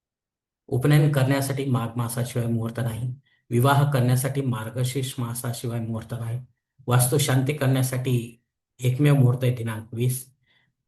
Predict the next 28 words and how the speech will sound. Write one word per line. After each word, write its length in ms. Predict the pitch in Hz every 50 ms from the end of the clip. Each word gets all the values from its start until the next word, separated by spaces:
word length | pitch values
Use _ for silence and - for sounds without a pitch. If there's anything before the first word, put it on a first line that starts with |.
| _ -
भूमिपूजन 500 | 131 143 156 147 151 156 143 156 151 151
व 180 | 147 147 143
पायाभरणीसाठी 760 | 135 120 120 123 123 120 120 127 123 123 127 135 127 - 131
मुहूर्त 340 | 113 110 120 117 117 117 117
आता 180 | 110 104 - 110
या 140 | 107 107 110
मासात 380 | 110 110 113 - - 123 - -
नाही. 420 | 113 110 104 127 131 127 131 - - _ _ _ _ _ _ _ 120
देवमूर्तीची 520 | 127 135 147 147 151 - - 147 147 160
प्राणप्रतिष्ठा 720 | - - 131 117 120 127 127 127 135 131 143 139 - - 131
करण्यासाठी 640 | 131 131 120 123 120 120 120 - 131 127 127 127
मु-, 280 | 117 117 123 127 127 127 -
एकमेव 340 | 127 123 - - 151 156 151
मुहूर्त 240 | 143 127 127 123 127 131
आहे 100 | 120 -
दिनांक 400 | 117 113 117 113 113 - - 113
वीस. 380 | 104 98 101 - - - - _ _ _ _ _ _ _ _ _ _ -
मित्रांनो, 680 | 123 131 143 151 156 156 156 156 143 143 - - - _ _ _ _ _ _ _ _ _ _ _ -
यामध्ये 500 | 143 127 131 131 131 131 135 135 135 139
आपण, 360 | 135 131 131 139 135 131 131
अ, 180 | 131 127 123 117
भगवान 480 | 113 - 120 120 113 127 135 131 131 127
शिव 260 | - - - 151 156
आणि 180 | 139 127 127
भगवान 400 | 123 120 117 120 113 120 120 117
विष्णू 320 | 117 113 120 - - 143 135
यांच्या 340 | 131 120 117 113 - 120 113
मूर्तीचे 480 | 117 117 117 - - 127 127 - 127